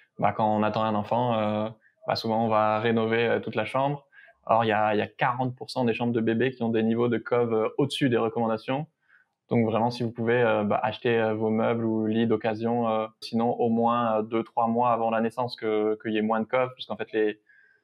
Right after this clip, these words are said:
enfin, même les, les meubles, ils vont libérer des coves pendant plusieurs années. Donc, euh, ou alors, bah, si vous, si vous avez moyen, évidemment, euh, bah, acheter des, des, des commodes ou un lit bébé en bois massif, euh, sur Kipli avec des, des matériaux naturels, quoi.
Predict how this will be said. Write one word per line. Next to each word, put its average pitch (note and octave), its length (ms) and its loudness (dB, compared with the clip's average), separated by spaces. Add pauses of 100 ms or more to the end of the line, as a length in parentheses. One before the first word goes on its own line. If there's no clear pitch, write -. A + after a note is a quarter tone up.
(420)
enfin, G#2 200 4
même G#2+ 240 2
les, G#2 160 2
les G#2+ 100 2
meubles, A2+ 200 0
ils A2 80 0
vont A2 100 2
libérer A2 320 2
des A2 80 2
coves B2+ 180 -2
pendant G#2+ 520 0
plusieurs A#2+ 460 2
années. C3+ 240 0
Donc, A2 220 0
euh, G#2+ 420 0 (100)
ou A2+ 140 0
alors, A2+ 360 4
bah, - 160 -2
si - 140 -12
vous, A2 80 -4 (260)
si - 140 -18
vous - 60 -2
avez G#2 100 2
moyen, A2 240 -2
évidemment, A2 400 -6
euh, G#2+ 140 -8 (600)
bah, - 80 0
acheter A2 240 -4
des, A2+ 180 -2
des, - 200 -6
des G#2+ 100 -10
commodes A2 380 -2
ou G#2+ 200 -2
un G#2+ 60 -2
lit G#2+ 100 0
bébé A2+ 240 2
en A2+ 80 0
bois G#2+ 100 -4
massif, G#2+ 340 -12
euh, G#2+ 220 -4 (440)
sur - 180 -12
Kipli A#2 300 0
avec A2 140 4
des, G#2+ 260 2
des A2 80 -4
matériaux G#2+ 340 -4
naturels, G#2 340 -8
quoi. - 140 -20